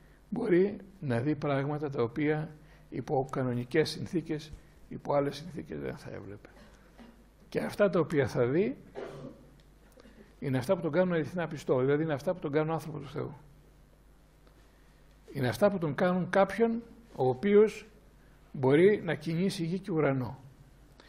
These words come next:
Και είναι παράξενο πως αυτή η εξωτερική αδυναμία και η τεράστια εσωτερική δύναμη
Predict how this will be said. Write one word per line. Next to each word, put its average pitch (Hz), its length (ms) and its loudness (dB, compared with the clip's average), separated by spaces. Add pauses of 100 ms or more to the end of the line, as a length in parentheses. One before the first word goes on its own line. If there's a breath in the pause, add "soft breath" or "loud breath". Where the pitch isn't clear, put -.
(280 loud breath)
Και 190 100 -6
είναι 214 100 0
παράξενο 208 680 10 (760 soft breath)
πως 160 260 4
αυτή 156 220 -4
η 180 60 2
εξωτερική 160 680 0
αδυναμία 165 720 2 (500 loud breath)
και - 100 -4
η 135 80 -2
τεράστια 190 460 6
εσωτερική 160 460 0
δύναμη 156 440 0